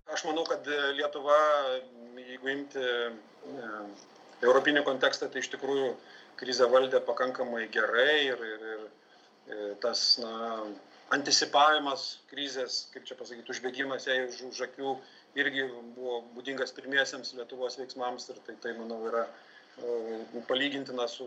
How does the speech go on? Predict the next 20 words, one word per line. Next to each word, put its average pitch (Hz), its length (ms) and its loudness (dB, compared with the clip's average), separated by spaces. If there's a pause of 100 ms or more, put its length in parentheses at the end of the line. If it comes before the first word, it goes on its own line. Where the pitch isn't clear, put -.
(140)
su 131 180 -8
Japonija. 123 540 0 (560)
E, 120 160 -8 (680)
o 120 140 2
visa 131 240 4
kita, 165 320 0
manau, 143 580 -6 (280)
turėtų 147 300 -2
pasimokint 147 680 -2 (560)
mažiau 151 360 4
diskutuoti 143 580 2
apie 127 180 -2
tokių 139 240 -8
dalykų 135 280 -2
kaip 131 200 -4
kaukių 147 440 6
reikalingumą 135 600 -6
ar 131 80 -2
nereikalingumą. 160 580 -2
Tiesiog, 135 460 -4